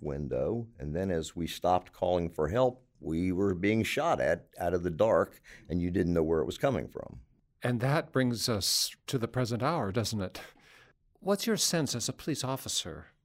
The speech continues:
Speaker 2: Did you find yourself, uh, looking at every person, insofar as you were able, as, as, uh,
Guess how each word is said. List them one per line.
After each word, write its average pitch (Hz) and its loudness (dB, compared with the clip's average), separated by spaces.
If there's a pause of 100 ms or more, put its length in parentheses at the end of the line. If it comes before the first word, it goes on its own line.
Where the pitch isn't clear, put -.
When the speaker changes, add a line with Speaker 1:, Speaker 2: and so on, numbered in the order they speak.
(140)
Speaker 2:
Did 143 -8
you 151 -4
find 208 -4
yourself, 147 -6
uh, 113 -6
looking 156 -2
at 131 0
every 143 -4
person, 95 -8 (440)
insofar 160 0
as 131 -2
you 131 -2
were 120 -2
able, 113 0
as, 90 -6 (160)
as, 95 -8
uh, 87 -10